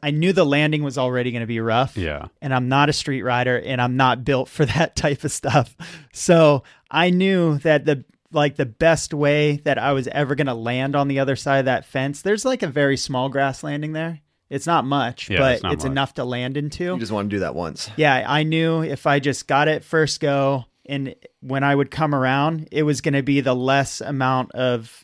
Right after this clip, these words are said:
Speaker 1: like, pressure on my body, because I'm gonna land back wheel in the grass, and most of the inertia and momentum and, and forces are gonna kinda keep rotating.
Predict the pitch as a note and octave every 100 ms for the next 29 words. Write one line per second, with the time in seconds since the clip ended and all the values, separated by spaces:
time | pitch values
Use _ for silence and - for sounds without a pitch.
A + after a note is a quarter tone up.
0 | _ _ _ C3+ A#2 - - C#3 - D3+
1 | C#3 C3+ C3 B2 A#2+ A#2 A2 A#2+ A#2+ A#2
2 | A#2 C3 B2+ B2 B2+ B2 B2 B2 C3+ C3
3 | B2+ B2+ A#2+ D3+ D#3 D3 C3 B2+ D3 E3
4 | E3+ E3+ D3+ B2 C3 B2+ B2 C#3 - C#3+
5 | C3 B2+ B2 - C3 B2+ B2+ - C#3 C3
6 | B2+ B2 B2+ B2+ B2 A#2 - - A#2+ A#2
7 | G#2 _ - C3 B2+ - B2 G#2+ B2+ A#2+
8 | B2 A#2+ A#2 - _ _ _ - D3+ C3
9 | - E3 - C3 B2+ - C3+ B2+ B2 A#2+